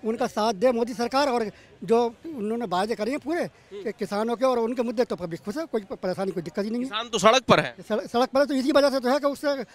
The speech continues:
Speaker 1: आत्महत्या करने पर तैयार है, कर्ज में बोर्ड हुआ पड़ा है, फसलों के उसे पूरे दाम नहीं मिल रहे।
Speaker 2: हम्म।
Speaker 1: आप मेरी बात समझिए, इसी वजह से वो किसान बदतर और बदहाल है, और इसी वजह से सड़कों पर पड़ा हुआ है।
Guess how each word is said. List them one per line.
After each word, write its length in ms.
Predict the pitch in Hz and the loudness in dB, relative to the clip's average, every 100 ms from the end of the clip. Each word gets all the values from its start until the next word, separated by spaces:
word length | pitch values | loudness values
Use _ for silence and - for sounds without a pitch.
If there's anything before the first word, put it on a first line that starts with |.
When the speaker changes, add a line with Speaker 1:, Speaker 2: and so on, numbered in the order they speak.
| - - | -12 0
Speaker 1:
आत्महत्या 500 | 226 240 226 202 254 | 2 2 0 0 -2
करने 200 | 254 254 | -2 -2
पर 160 | 247 233 | -2 2
तैयार 180 | 247 | 2
है, 60 | 254 | 2
कर्ज 200 | 240 220 | 0 -2
में 120 | 240 | 2
बोर्ड 160 | 214 226 | 4 6
हुआ 120 | 254 | 6
पड़ा 320 | 247 247 233 | 6 6 6
है, 80 | 247 - - - 226 | 4 -2 -20 -2 0
फसलों 240 | 226 240 | 4 4
के 60 | 240 | 4
उसे 140 | 226 | 2
पूरे 240 | - 226 | 0 2
दाम 200 | 202 214 | 4 2
नहीं 100 | 247 | 2
मिल 160 | 240 233 | 0 0
रहे। 100 | 240 | -2
Speaker 2:
हम्म। 540 | 226 _ 170 156 - | -4 _ -20 -14 -2
Speaker 1:
आप 120 | 208 220 | 0 0
मेरी 160 | 233 | 0
बात 160 | 226 226 | 0 0
समझिए, 280 | 226 262 233 | -2 -6 -4
इसी 160 | 247 | 0
वजह 200 | 247 240 | 2 2
से 80 | 214 | 0
वो 220 | 208 202 - _ - | -2 -6 -14 _ -10
किसान 260 | 185 202 180 | -4 -2 -2
बदतर 320 | 165 - 185 | -4 -4 -4
और 80 | 170 | -6
बदहाल 520 | 165 160 147 185 220 | -8 -6 -4 -2 -4
है, 100 | 226 _ - 156 - | -6 _ -20 -14 -4
और 60 | 220 | -2
इसी 160 | 226 | 0
वजह 160 | 226 202 | 0 0
से 60 | |
सड़कों 280 | 180 196 226 | -4 -4 -4
पर 0 | |
पड़ा 180 | 233 247 | -2 -2
हुआ 160 | 254 | -2
है। 60 | 240 | -4